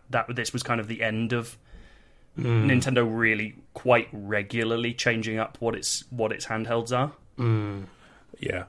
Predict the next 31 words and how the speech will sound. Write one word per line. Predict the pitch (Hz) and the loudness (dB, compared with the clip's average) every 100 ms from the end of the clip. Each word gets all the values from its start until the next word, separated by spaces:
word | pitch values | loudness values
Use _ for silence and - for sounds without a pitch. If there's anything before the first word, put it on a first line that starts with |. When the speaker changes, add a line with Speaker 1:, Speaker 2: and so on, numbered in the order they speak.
| - | -2
Speaker 3:
So | - | 6
is | 120 117 120 | 6 6 6
that | 123 110 | 6 6
where | 107 | 2
you | 104 104 | 0 -2
two | 113 | -2
come | 101 107 | 0 0
down | 98 98 95 | 0 0 0
and, | 92 | -2
like, | 98 - | -2 -2
this | 104 - | -2 0
is | 98 | -2
the | - | -2
best | 95 92 - | 0 0 -2
version | 98 92 - 92 | -2 -2 -2 -6
of | 87 | -6
the, | 98 90 - | -6 -6 -4
the | 101 | -6
three | - 92 | -4 -4
D | 90 | -4
S, | 90 - | -8 -6
the, | - 90 | -4 0
um, | 90 87 92 - | -2 -4 -8 -8
the | 101 | -6
new | 92 90 | -4 -4
three | 95 | -6
D | 87 | -6
S? | 87 - | -8 -4
That | - 92 | -2 0
was | 95 - | -2 -6
the, | 92 90 | -6 -6